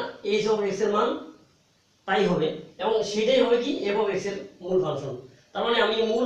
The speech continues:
ফাংশন ধরে আমি ম্যাথ করব না, ম্যাথ করব g of x, আহ, অথবা h of x এই ফাংশন ধরে, তাহলেই আমি মূল ফাংশন f of x এর মান পাবো।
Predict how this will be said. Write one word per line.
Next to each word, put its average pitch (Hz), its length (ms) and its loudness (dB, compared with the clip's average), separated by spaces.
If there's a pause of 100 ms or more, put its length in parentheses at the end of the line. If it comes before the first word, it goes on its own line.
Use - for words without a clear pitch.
ফাংশন 196 340 2
ধরে 202 180 2
আমি 185 180 4
ম্যাথ 180 200 6
করব 175 220 -4
না, - 40 0 (420)
ম্যাথ 208 220 0
করব 202 140 -2 (560)
g - 20 -12 (180)
of 226 80 0 (160)
x, 208 40 0 (920)
আহ, 180 180 4 (240)
অথবা 208 220 2 (280)
h - 100 4
of 202 80 4 (140)
x - 40 -2 (1080)
এই 233 140 4
ফাংশন 180 360 2
ধরে, 131 140 -2 (480)
তাহলেই 247 400 4
আমি 285 140 4 (280)
মূল 233 220 4
ফাংশন 196 280 0 (140)
f - 100 0
of - 60 -2 (120)
x - 100 2
এর 208 140 -4
মান 185 220 4
পাবো। 123 200 -6